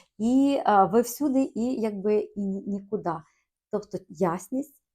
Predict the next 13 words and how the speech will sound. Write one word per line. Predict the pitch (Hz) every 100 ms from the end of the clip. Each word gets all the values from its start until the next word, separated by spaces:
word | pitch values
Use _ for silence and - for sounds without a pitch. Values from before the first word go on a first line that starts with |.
| _
чіткість, | - 208 185 - 269 285 _ _
послідовність | 190 220 - 208 175 180 165 175 240 294 - _ _ _
і | 208 226 254
не | 190 180 196
розпилятися. | 190 - 190 170 175 170 - - 160 151 _ - _ -
Ось | 214 196
така | - 170 - 180 220
ваша | 196 175 180 - 196
с-, | - - -
тоді | 190 160 254
у | 370
вас | 170 180 247
буде | 180 160 156 202